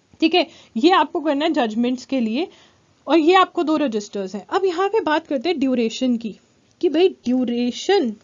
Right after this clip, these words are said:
कब से कब तक की cover करनी है। देखो अगर हम duration देखते हैं तो यहाँ पर हमें ट्वेंटी ट्वेंटी टू के paper में ट्वेंटी ट्वेंटी वन की judgments आई, ट्वेंटी ट्वेंटी टू की judgments आई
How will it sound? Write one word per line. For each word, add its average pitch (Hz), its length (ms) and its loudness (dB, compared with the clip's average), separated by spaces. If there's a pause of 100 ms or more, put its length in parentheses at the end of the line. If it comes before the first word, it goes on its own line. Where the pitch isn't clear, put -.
(600)
कब 285 140 0
से - 200 -2
कब 240 240 -6
तक 240 120 -6
की 247 100 -8
cover 196 220 -6
करनी 202 200 -6
है। 240 40 -4
देखो 285 200 -4
अगर 349 200 0
हम 359 140 0
duration 294 400 -2
देखते 294 260 -6
हैं 339 60 -2
तो 370 80 0
यहाँ 254 240 -2
पर 302 160 0
हमें 302 200 -2
ट्वेंटी 262 380 -4
ट्वेंटी 294 280 -2
टू 285 160 -4
के 302 140 -6
paper 277 300 -2
में 370 140 0 (400)
ट्वेंटी 262 280 2
ट्वेंटी 311 300 2
वन 254 220 0
की 294 120 -4
judgments 302 480 -2
आई, 370 100 0 (160)
ट्वेंटी 262 300 -2
ट्वेंटी 277 300 0
टू 277 180 -4
की 294 140 -4
judgments 294 460 -2
आई 349 120 2